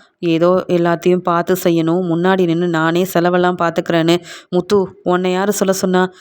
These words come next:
இப்ப பாரு, பணம் இல்லாம நீ கஷ்டப்படுறல.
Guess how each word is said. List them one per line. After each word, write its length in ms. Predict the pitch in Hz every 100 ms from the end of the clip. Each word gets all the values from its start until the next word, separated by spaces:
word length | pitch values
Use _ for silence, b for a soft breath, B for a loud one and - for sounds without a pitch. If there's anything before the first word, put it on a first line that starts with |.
| B -
இப்ப 260 | 180 180
பாரு, 460 | 180 185 180 - _
பணம் 300 | - 180 190
இல்லாம 340 | 190 180 175 190
நீ 100 | 180
கஷ்டப்படுறல. 920 | 180 - 214 196 180 180 180 196